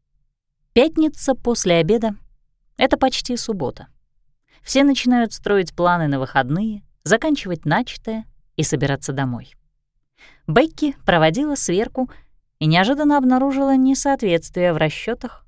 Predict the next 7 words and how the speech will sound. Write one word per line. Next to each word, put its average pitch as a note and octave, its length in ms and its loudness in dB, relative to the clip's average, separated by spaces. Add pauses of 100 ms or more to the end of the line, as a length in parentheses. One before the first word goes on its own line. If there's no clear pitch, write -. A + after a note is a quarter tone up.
с D3 140 -2
Golden F3+ 460 0
Fuel D#3 560 0
and E3+ 220 -4
Oil. B2+ 420 0 (640)
Нужно C#3+ 480 -2
разобраться. F#3+ 680 -4